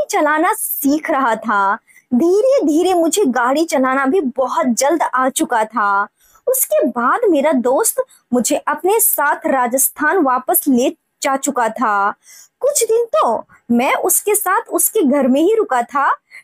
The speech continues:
मेरे दोस्त का जो घर था वो वाकई बहुत बड़ा था। मैं भी चाहता था कि इसी तरीके से मेरा भी बहुत बड़ा घर हो, जिसमें मैं अपनी माँ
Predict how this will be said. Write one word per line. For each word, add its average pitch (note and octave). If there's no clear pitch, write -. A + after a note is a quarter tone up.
मेरे A#3+
दोस्त A3+
का D4
जो C#4
घर B3
था D4+
वो F4
वाकई B3+
बहुत B4+
बड़ा C4
था। A#3
मैं G#3+
भी E4
चाहता B3+
था C#4
कि -
इसी G#4+
तरीके D#4
से A#4
मेरा C#4
भी G4+
बहुत C#4
बड़ा C#4+
घर B3+
हो, A#3+
जिसमें A#3+
मैं B3
अपनी C4
माँ C#4